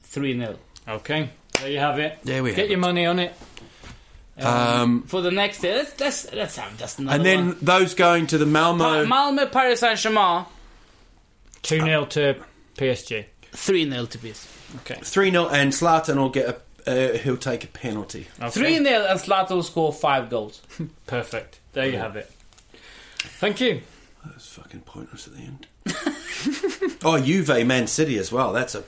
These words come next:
Speaker 3: beauty game, isn't it?
Speaker 1: That's a beauty.
Speaker 2: Mm-hmm.
Speaker 1: Uh, but, yeah, they're doing all right. At least this year in Champions League, City.
Speaker 3: They've qualified now, haven't they? They're
Speaker 1: Yeah,
Speaker 3: through.
Speaker 1: so
Speaker 2: Yeah.
Speaker 1: Juventus
Speaker 2: Foot off the
Speaker 1: has had
Speaker 2: gas.
Speaker 1: a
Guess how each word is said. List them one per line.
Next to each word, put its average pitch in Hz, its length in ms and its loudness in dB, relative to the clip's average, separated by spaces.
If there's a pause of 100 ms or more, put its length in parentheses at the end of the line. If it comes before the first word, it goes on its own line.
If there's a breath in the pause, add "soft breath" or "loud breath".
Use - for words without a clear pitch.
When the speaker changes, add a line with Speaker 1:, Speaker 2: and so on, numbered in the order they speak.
(160)
Speaker 3:
beauty 98 360 -8
game, 95 320 -6
isn't 139 100 0
it? - 20 2
Speaker 1:
That's - 180 -2
a 170 60 0
beauty. 131 440 -4 (160)
Speaker 2:
Mm-hmm. 160 300 0 (240)
Speaker 1:
Uh, 143 640 4
but, 170 280 -2 (200)
yeah, 240 200 2
they're 185 120 -2
doing 214 260 0
all 196 100 4
right. 285 300 4 (760)
At 165 160 -2
least 175 240 -2
this 220 220 -2
year 170 140 2
in 156 60 -4
Champions 147 360 0
League, 160 340 -6
City. 156 400 -6 (600)
Speaker 3:
They've 131 200 -4
qualified 127 500 -4
now, 104 80 -6
haven't 135 160 -8
they? 95 180 -8 (140)
They're - 100 -8
Speaker 1:
Yeah, 185 80 -4
Speaker 3:
through. 110 200 -4
Speaker 1:
so 160 500 0
Speaker 2:
Yeah. 156 80 -10
Speaker 1:
Juventus 170 720 -2 (260 soft breath)
Speaker 2:
Foot - 200 -6
off 135 140 0
the 170 60 0
Speaker 1:
has 139 60 -2
had 151 140 4
Speaker 2:
gas. 175 240 2
Speaker 1:
a 147 40 -12